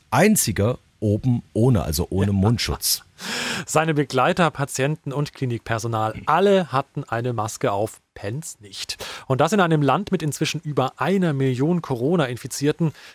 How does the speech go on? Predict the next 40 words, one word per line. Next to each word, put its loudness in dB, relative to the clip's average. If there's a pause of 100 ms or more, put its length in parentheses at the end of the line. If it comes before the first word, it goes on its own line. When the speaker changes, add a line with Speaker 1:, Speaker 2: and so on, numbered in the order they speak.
(100)
Speaker 2:
Weltweit 0
ist -4
America 0
damit -2
first, -2
um -4
mal -2
einen -10
Dauer-Trump-Spruch -6
<laughs> -2
auszupacken. -2 (720)
Speaker 1:
Als 4
Journalisten 6
den 4
Pence 4
dann 4
angesprochen 2
haben 4
wegen 2
der 2
fehlenden 2
Maske, 2
da -2 (160)
kam -2
auch 0
so, 2
so 2
eine 4
halbherzige 4
Antwort -4
Speaker 2:
Ja. -6
Speaker 1:
rüber, -2
ne? -4 (200)
Speaker 2:
Ja, -8
so -2
als -2
Vizepräsident 0
werde 2
er -2
ja -4